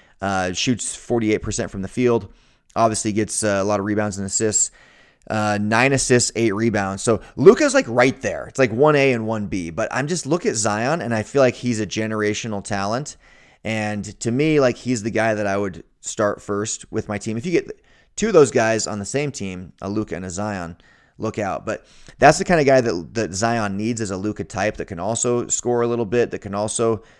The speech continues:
uh, distribute the ball, get him involved, get him some lobs. But, okay, so Zion, Luka. The third guy would be Giannis. Giannis is only twenty-six years old, but isn't it interesting that I'm already putting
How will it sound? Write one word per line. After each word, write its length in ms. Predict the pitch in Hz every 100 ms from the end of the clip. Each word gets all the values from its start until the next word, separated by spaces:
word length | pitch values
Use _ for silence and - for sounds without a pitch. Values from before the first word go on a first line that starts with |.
| _
uh, 140 | - 90
distribute 460 | 95 - 131 120
the 100 | 104
ball, 280 | 110 120 120
get 140 | 104
him 80 | 110
involved, 540 | 107 92 110 113 113 -
get 100 | 104
him 200 | 107 98
some 180 | 85
lobs. 500 | 85 107 113 113 101 - - _ - _ _ -
But, 260 | 110 107 -
okay, 180 | - 117
so 120 | -
Zion, 580 | 101 101 143 156 170 147
Luka. 580 | 123 117 139 117 110 113 - _ -
The 80 | 117
third 240 | - 233
guy 180 | 165 135
would 120 | 139
be 120 | 131 123
Giannis. 420 | 147 135 - -
Giannis 300 | 110 131 127
is 80 | 135
only 140 | 123
twenty-six 500 | - 131 127 131 -
years 180 | 113 104
old, 300 | 117 135 - - -
but 100 | 107
isn't 200 | 143 185
it 100 | 202
interesting 640 | 180 196 165 - 113 107 101
that 160 | - 120
I'm 100 | 113
already 400 | 113 131 127 123
putting 520 | - 123 113 107 101